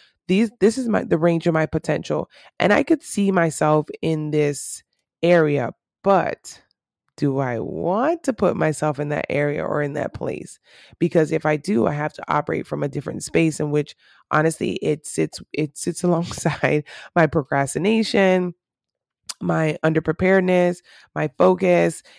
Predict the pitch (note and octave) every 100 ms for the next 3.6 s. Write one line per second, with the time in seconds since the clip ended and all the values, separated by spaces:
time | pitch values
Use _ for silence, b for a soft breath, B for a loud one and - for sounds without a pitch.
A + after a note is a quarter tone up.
0 | B - F3+ - G#3+ - G#3 F3+ E3 D#3
1 | D#3 D#3 D#3+ E3 G3 D#3+ E3 D#3 - D#3
2 | D3 E3 D#3 D3 D#3+ E3+ G3 E3+ F3+ D#3+
3 | C#3+ - - B2+ -